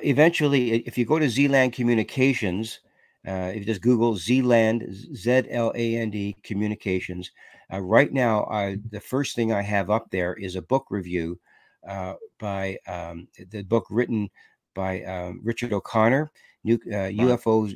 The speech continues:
Speaker 1: and Nuclear Weapons and A New Age of Reason. I interviewed, uh, Richard just last week. I just published part one of that interview. So if they wanna go to U F O, to, uh, Zland Communications and listen to that interview, and then I,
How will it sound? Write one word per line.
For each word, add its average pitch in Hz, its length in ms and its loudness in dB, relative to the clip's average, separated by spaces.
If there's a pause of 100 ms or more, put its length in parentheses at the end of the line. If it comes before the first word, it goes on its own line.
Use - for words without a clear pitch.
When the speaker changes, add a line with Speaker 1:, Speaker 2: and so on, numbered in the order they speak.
Speaker 1:
and 101 300 -6
Nuclear 104 400 -2
Weapons 117 640 0 (320)
and 95 140 -4
A 95 40 -4
New 104 160 2
Age 101 160 2
of 92 160 -4
Reason. 104 260 4
I 95 120 0
interviewed, 101 480 -4
uh, 98 160 -6
Richard 101 440 -2 (300)
just - 180 -10
last 104 300 0
week. 113 160 2
I 101 80 -2
just 104 240 -8
published 113 380 0
part 120 360 0
one 127 280 4
of 104 100 0
that 107 240 2
interview. 92 520 -2 (420)
So - 120 -8
if 98 100 -6
they 107 100 4
wanna 113 180 4
go 107 160 2
to 104 80 0
U 101 240 0
F 101 140 -6
O, 104 220 -4
to, 98 280 -4
uh, 92 40 -2
Zland 104 460 0
Communications 98 840 -2 (320)
and 104 180 -4
listen 117 260 0
to 104 120 -4
that 98 320 0
interview, 87 480 -2 (420)
and 107 200 -6
then 107 220 0
I, 104 240 -2